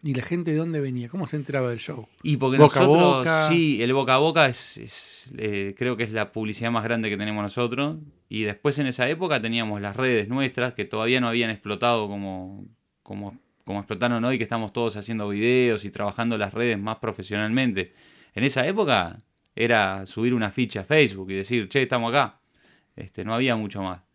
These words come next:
Speaker 2: Y se fue generando eso. Ya en el dos mil dieciséis fui-, nos fuimos al Teatro Movie, que es un teatro que está dentro de un shopping, es súper comercial. O sea, el afiche de nuestro show está en todo el shopping.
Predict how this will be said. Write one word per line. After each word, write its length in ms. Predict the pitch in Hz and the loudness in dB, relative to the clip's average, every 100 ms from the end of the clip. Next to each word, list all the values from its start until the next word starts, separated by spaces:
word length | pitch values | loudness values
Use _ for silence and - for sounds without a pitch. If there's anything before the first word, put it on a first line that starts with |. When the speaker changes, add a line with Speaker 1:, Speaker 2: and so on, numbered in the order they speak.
| _ _ _ _ _ - | _ _ _ _ _ -12
Speaker 2:
Y 80 | |
se 120 | 101 117 | -8 -6
fue 160 | 143 | -2
generando 400 | 170 147 139 139 | 0 2 2 4
eso. 200 | 143 - | 2 2
Ya 160 | 104 143 | 0 2
en 60 | |
el 140 | 156 147 | 2 2
dos 140 | 139 | 0
mil 220 | 147 156 | 0 -2
dieciséis 840 | 143 143 127 131 156 160 180 - - _ _ _ | -2 -2 -2 0 4 4 2 -4 -16 _ _ _
fui-, 240 | _ 131 | _ -2
nos 220 | 120 107 101 | -2 -4 -2
fuimos 300 | 131 120 107 | -2 -2 -2
al 140 | 107 | -4
Teatro 320 | 110 117 127 | -2 -2 -2
Movie, 480 | 135 143 151 175 196 _ _ _ _ _ _ | -2 0 0 -4 -10 _ _ _ _ _ _
que 100 | - | -10
es 80 | 104 | -8
un 100 | 104 | -2
teatro 260 | 117 120 107 | 2 2 0
que 60 | |
está 140 | 101 117 | 0 0
dentro 220 | 110 113 | 0 -2
de 40 | |
un 60 | 110 | -2
shopping, 420 | 135 131 147 123 | 0 0 0 -4
es 120 | 98 | -6
súper 320 | - 123 117 104 | -8 -4 -2 -2
comercial. 640 | 104 101 98 123 131 139 139 _ | -2 -4 -2 0 0 -4 -14 _
O 60 | 101 | -20
sea, 220 | - 95 | -12 -10
el 120 | 92 | -8
afiche 420 | 92 117 107 110 101 | -8 -6 -4 -2 -2
de 400 | 98 92 95 95 | -4 -6 -8 -8
nuestro 280 | 101 98 98 | -8 -8 -6
show 220 | 120 113 | -2 -2
está 140 | 104 | -2
en 100 | 104 | -4
todo 140 | 113 110 | -2 -2
el 60 | |
shopping. 600 | 101 127 123 123 123 120 | -2 -2 -2 0 0 -2